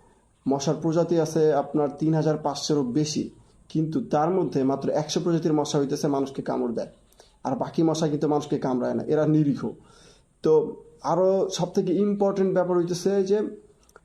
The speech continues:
এই যে প্রচুর মশা আপনি দেখতে পাইতেছেন, এই মশার একটা খুবই ভালো ভূমিকা আছে আমাদের এই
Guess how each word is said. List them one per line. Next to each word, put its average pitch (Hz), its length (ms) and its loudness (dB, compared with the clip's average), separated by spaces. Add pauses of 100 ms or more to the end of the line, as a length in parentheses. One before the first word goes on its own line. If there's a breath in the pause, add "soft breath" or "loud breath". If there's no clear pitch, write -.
(200)
এই 165 180 2
যে 180 160 -2
প্রচুর 180 420 0
মশা 156 320 2
আপনি 156 180 2
দেখতে 143 220 -2
পাইতেছেন, 135 380 0 (100)
এই 143 160 2
মশার 147 400 2 (220)
একটা 160 240 -2 (480 loud breath)
খুবই 170 240 0
ভালো 156 260 2
ভূমিকা 165 440 2
আছে 123 160 -2
আমাদের 127 360 0
এই 127 120 0